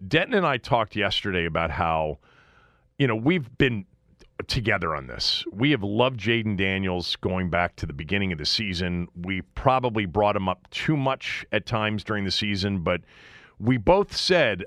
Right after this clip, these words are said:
I mean, probably as early as late September, early October, there's no chance this guy who's being projected as a day two pick doesn't go in the first round.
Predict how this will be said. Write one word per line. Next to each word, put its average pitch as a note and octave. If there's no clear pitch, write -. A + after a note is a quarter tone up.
I G#2+
mean, A2
probably A#2+
as G2+
early B2
as F#2
late A2
September, G#2
early F#2+
October, E2
there's F2
no A#2
chance A#2+
this F#2
guy F#2
who's E2+
being F#2+
projected F#2
as D#2+
a F2
day F#2
two C#3+
pick F3
doesn't A#2
go G#2
in F#2
the F2+
first E2+
round. B1